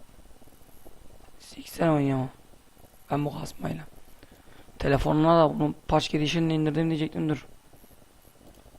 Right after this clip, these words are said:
Müzik geldi. Şu müziği, oba.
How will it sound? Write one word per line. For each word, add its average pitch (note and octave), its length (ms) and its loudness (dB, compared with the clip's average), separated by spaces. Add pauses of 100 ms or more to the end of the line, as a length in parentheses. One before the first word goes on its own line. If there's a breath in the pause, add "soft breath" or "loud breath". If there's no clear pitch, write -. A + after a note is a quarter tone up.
(1400 loud breath)
Müzik C#3+ 400 -4
geldi. - 240 -12 (120)
Şu - 180 -8
müziği, D3 480 -2 (380)
oba. - 460 -18